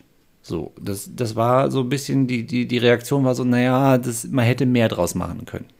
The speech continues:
Deswegen hatte man auch, war es auch lange nicht klar, ob dann der zweite Film quasi auch nochmal rauskommt.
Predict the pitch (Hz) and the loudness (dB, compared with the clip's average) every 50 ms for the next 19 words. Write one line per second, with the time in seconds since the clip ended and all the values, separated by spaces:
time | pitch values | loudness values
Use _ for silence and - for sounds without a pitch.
0 | - 107 107 - - 120 120 123 127 131 190 - - - - 131 123 - 127 123 | -10 -8 -8 -4 -2 0 2 2 2 2 0 -4 -8 -8 -8 -6 -4 -2 0 0
1 | 123 123 120 123 127 - - 123 120 113 117 - - - 110 - - - 110 110 | 2 2 2 2 0 -2 -2 -2 -2 -2 -4 -8 -14 -14 -12 -12 -8 -2 0 0
2 | 117 113 - - 110 110 110 120 127 131 131 127 - - - - 104 113 131 120 | 0 0 -2 -4 -2 -2 -2 0 0 0 0 -2 -4 -4 -4 -2 0 0 0 -2
3 | - - 113 113 110 110 - - - 104 110 113 - 113 - 113 98 110 113 - | -4 -4 -4 -2 -2 -4 -4 -4 -4 -4 -4 -4 -6 -8 -6 -6 -6 -6 -6 -8
4 | - 98 98 98 101 104 107 104 107 - - - - - - - - - - - | -6 -6 -6 -6 -6 -4 -6 -6 -6 -8 -12 -20 -20 -20 -20 -20 -20 -20 -20 -16
5 | - - 110 - - 123 110 113 117 110 113 113 107 - - - - - - - | -8 -8 -8 -6 -4 -4 -4 -4 -4 -4 -4 -6 -6 -6 -8 -10 -12 -12 -12 -14
6 | - | -18